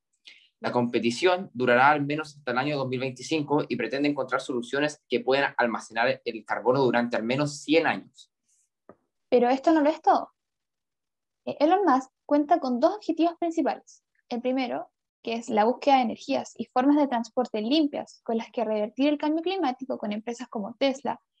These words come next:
Speaker 2: Hyperloop, SolarCity, y el segundo es conquistar el espacio creando, eh, colonias humanas en Marte con su es-, eh, empresa SpaceX.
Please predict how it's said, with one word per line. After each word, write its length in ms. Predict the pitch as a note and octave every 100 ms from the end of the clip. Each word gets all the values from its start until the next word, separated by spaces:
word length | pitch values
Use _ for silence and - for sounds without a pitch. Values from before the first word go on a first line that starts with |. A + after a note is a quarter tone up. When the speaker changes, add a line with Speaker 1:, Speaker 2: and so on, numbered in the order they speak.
| -
Speaker 2:
Hyperloop, 540 | C#4 C4+ A3+ A3+ A#3
SolarCity, 800 | - - B3+ C4 C4 B3+ C4+ C#4+ - _ _ _
y 80 | C4
el 100 | B3+
segundo 420 | C4 B3+ E4 F#4 A#4 - _ _ _ _
es 380 | - F#4+ - - -
conquistar 640 | D#4+ C#4+ C4+ - B3+ C4+ - -
el 100 | B3
espacio 520 | - C4+ C4+ F#4 F4+
creando, 460 | D4 A#3 A#3+ C4 - _ -
eh, 500 | A3+ G#3+ G3+ G3+ - _
colonias 360 | - G#3+ C4 C4+
humanas 500 | A#3 A3+ D#4+ F#4+ C#4+
en 100 | C4+
Marte 380 | G#3+ - - - _ _
con 180 | C#4+ D4
su 140 | E4
es-, 300 | C#4+ C4+ _ _ _
eh, 160 | A#3+ A#3
empresa 520 | A3+ A#3 C4 D4 - -
SpaceX. 840 | B3+ - - - - - - -